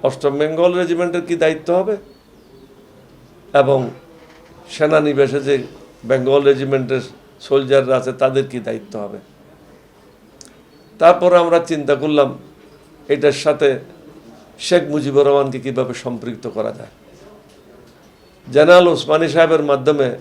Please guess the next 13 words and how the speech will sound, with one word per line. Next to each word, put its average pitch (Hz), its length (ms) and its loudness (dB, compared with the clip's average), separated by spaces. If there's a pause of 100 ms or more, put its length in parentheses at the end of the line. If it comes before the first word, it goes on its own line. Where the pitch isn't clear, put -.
(120)
জেনারেল 151 300 0
ওসমানী 143 360 0
সাহেব 143 260 2
ছিল 151 180 0
আওয়ামী 123 300 0
লীগের 123 180 -4
একজন 117 360 -8 (360)
নেতা, 135 400 -2 (1300)
নির্বাচিত 131 640 0
সংসদ 131 420 -6
সদস্য, 143 580 -6 (1900)
তার 151 240 4
মাধ্যমে 151 560 2